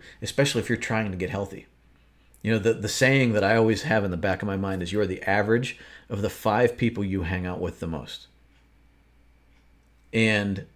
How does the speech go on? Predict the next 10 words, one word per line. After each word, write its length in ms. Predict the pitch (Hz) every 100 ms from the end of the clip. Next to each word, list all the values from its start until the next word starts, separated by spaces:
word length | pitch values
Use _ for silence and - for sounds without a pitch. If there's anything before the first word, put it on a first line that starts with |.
| -
you 120 | 110
know, 140 | 104
for 200 | - 113
me, 580 | 107 120 123 107 123 - - _ _ - _ _ _ _ _ _ _ _ _ -
that 220 | 104 160
was 360 | 117 104 - - -
some 360 | - 104 101 110
negative, 800 | 120 123 123 131 143 151 156 - _ _ _ _ _ _ -
some 320 | - 104 101
manipulative, 1040 | 107 113 123 139 135 135 135 123 120 -